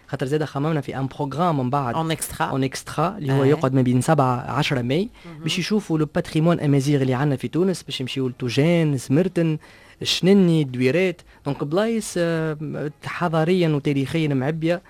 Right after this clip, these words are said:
Speaker 1: ويخليهم يتبدل شوية النظرة متاعهم. تونس ماهيش شاشية وجمل وصحراء وبحر. دونك باش يراو
Speaker 2: مم.
Speaker 1: تونس أخرى اللي ما يعرفوهاش.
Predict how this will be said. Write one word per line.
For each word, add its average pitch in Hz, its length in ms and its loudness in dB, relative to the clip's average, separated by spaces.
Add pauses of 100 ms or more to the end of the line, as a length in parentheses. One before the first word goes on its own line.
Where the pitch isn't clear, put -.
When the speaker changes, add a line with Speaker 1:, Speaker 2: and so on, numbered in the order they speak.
(280)
Speaker 1:
ويخليهم 196 480 4
يتبدل 185 360 4
شوية 180 160 2
النظرة 160 260 4
متاعهم. 143 320 0
تونس 147 320 -2
ماهيش 143 140 -2
شاشية 143 440 -2
وجمل 131 400 0
وصحراء 127 400 -2
وبحر. 143 340 -2 (400)
دونك 147 200 -6
باش 170 160 -6
يراو 180 140 2
Speaker 2:
مم. 151 60 -4
Speaker 1:
تونس 180 280 -2
أخرى 156 220 -4
اللي 147 100 -4
ما 143 80 -4
يعرفوهاش. 117 460 -10